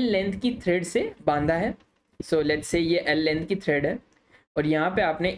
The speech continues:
इस sphere को बांधा है। Now आप क्या करोगे, यहाँ पे कितनी minimum velocity दें, minimum horizontal velocity वी दें,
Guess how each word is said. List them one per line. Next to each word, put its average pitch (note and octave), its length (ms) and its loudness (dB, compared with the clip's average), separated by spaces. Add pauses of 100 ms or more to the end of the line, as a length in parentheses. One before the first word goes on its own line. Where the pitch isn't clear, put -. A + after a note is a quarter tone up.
इस G3 140 -2 (120)
sphere D3 240 2
को G#3 120 0
बांधा D#3 280 0
है। - 1080 -20
Now G#3+ 260 0 (480)
आप G3+ 220 0
क्या B3+ 120 2
करोगे, A3 320 2
यहाँ F#3 480 0
पे C#4 80 2
कितनी B3 440 0
minimum G#3 500 2
velocity F#3 540 0
दें, E3 420 0
minimum F#3+ 400 2
horizontal G#3 540 2
velocity F3+ 420 0
वी F#3 340 0
दें, E3 240 0